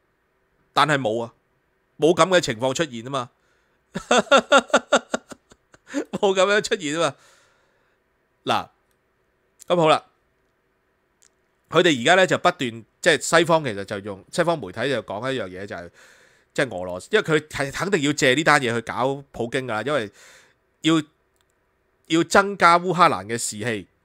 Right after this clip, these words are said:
即係西方其實佢都要做一樣嘢，佢梗係要誇大，即係俄羅斯方面亂嘅程度，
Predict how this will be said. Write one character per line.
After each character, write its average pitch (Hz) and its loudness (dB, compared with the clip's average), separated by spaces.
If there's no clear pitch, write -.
即 160 -4
係 147 0
西 147 2
方 147 0
其 120 -10
實 87 -12
佢 104 -10
都 131 -4
要 120 -2
做 104 -8
一 131 -6
樣 107 -6
嘢， 104 -8
佢 123 -6
梗 120 -6
係 135 2
要 110 -6
誇 135 0
大， 95 -8
即 - -2
係 123 0
俄 110 -4
羅 101 -2
斯 175 -8
方 160 0
面 113 -12
亂 123 -2
嘅 127 0
程 95 -10
度， 95 -8